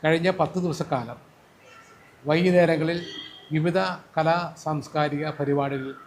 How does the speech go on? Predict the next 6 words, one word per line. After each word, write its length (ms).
നൂറുകണക്കിന് 640
ആളുകളാണ് 460
പങ്കെടുത്തുകൊണ്ടിരിക്കുന്നത്. 800
വളരെ 280
ആവേശപൂർവ്വമാണ് 920
ഈ 40